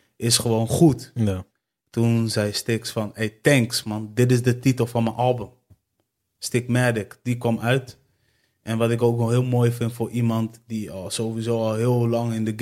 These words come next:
Speaker 1: game rolt, toch nog voor elkaar krijgt om nog een album te droppen. Snap je? Dus twee albums. Eentje dus gewoon gevarieerd met de artiesten. Dus dit was voor mij, voor,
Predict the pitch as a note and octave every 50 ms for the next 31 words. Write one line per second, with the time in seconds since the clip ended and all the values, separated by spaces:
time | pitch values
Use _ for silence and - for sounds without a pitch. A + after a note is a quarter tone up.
0 | A2+ A#2 A#2+ A#2 A2+ G#2 - - G#2 A2 A#2 A#2+ A#2+ A#2 A2+ A#2 - - _ _
1 | _ _ _ _ _ _ _ _ _ _ _ _ _ - D3+ C3 - C3+ B2+ A#2+
2 | B2 - - B2+ A#2+ A#2 A#2+ - A#2 A#2 A#2 A#2+ - A#2 A2+ A2+ A2 - - _
3 | - G2+ G#2 G#2 G2+ G2+ - _ _ _ _ - A#2+ B2 A#2+ - A#2+ - A#2+ A#2+
4 | A#2+ A#2 A#2+ A#2 A#2 - A#2+ A2+ C3 A#2+ A#2+ A#2+ - E3 E3 - _ _ _ _
5 | _ _ _ _ _ _ _ _ _ _ _ - - B2 B2+ C3 D3 C3 B2 A#2
6 | A#2+ - C#3 C3 B2 A2 B2+ C3+ C3+ C3 C#3 C#3+ C#3+ - - - _ _ _ _
7 | - B2 B2+ A#2+ A#2+ A#2+ A#2+ A2+ A2 A2+ A2+ A2 - - - A2+ A#2 A#2 A#2+ -
8 | - - _ - - A#2 A#2 - B2+ B2 B2 A#2+ B2 A#2+ A2+ A2+ A2+ - - -
9 | A2+ - - C3+ C3 - - A#2+ A#2+ A2+ A2+ A#2+ B2 A#2+ A#2 A#2 A#2 - - A2+
10 | A2+ A#2 A#2 A2+ A2+ A2 - _ _ _ _ _ _ _ _ _ _ - - C3
11 | B2 A#2 A#2 A2+ G#2 -